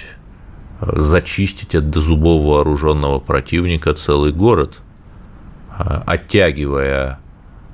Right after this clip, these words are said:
врага от, э, других точек на фронте. И хотя такое ощущение, что об этом уже забыли, но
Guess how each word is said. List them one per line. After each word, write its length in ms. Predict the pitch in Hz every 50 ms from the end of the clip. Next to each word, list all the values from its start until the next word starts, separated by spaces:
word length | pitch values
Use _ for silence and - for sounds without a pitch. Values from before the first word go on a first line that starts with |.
| - -
врага 880 | - 71 67 71 73 73 71 69 65 73 76 76 80 82 90 95 101 104
от, 480 | - - - - 76 73 - - - -
э, 720 | 87 87 85 - - - - - - - 87 85 85 85 95 - - - - - - - - - - - - - - - -
других 440 | - 80 85 92 87 101 110 87 -
точек 420 | - - 80 71 - - - -
на 100 | 78 78
фронте. 840 | 76 - - 87 87 78 67 64 - - - - - - - 78 - - - - - - - - - - - - - - - - - - - - - - - - - - - - - -
И 1120 | 80 80 78 76 73 78 80 78 78 78 78 76 76 76 73 71 71 73 78 78 76 76 82 90
хотя 520 | - - - - - - - 73 71 65 - - -
такое 280 | - 69 - - 80 71
ощущение, 460 | 67 - - - - 82 78 76 71
что 340 | - - - - 71 71 71
об 140 | 69 73 76
этом 260 | 73 - - 73 73
уже 120 | 73 80
забыли, 540 | 73 78 80 73 69 71 82 85 104 117 120
но 540 | 110 92 80 78 78 78 78 76 73 69